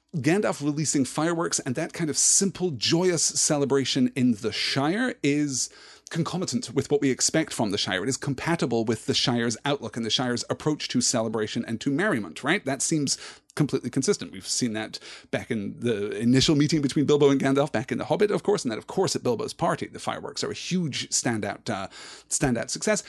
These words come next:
Maybe Gondor just doesn't go in for fireworks. Maybe that's just not their speed. Maybe large noises in the sky is, is not a Gondorian tradition at this point. The second possible explanation is that, of course, the Gandalf that we have here is not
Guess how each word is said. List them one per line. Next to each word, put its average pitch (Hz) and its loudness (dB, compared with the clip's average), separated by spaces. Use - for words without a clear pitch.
Maybe 247 0
Gondor 160 2
just 127 0
doesn't 151 2
go 135 6
in 117 2
for - -4
fireworks. 95 -2
Maybe 175 -2
that's 170 -4
just 156 -4
not 139 2
their 123 0
speed. - 2
Maybe 139 2
large 139 4
noises 131 4
in 127 6
the 131 4
sky 117 4
is, 120 0
is 127 0
not 143 4
a 135 0
Gondorian 117 2
tradition 117 -2
at 117 -8
this 120 -4
point. 170 0
The 160 -4
second 320 4
possible 127 2
explanation 117 0
is 151 2
that, 170 0
of 170 -4
course, 196 2
the 170 2
Gandalf 233 4
that 160 0
we 156 4
have 226 2
here 131 0
is 190 2
not 202 4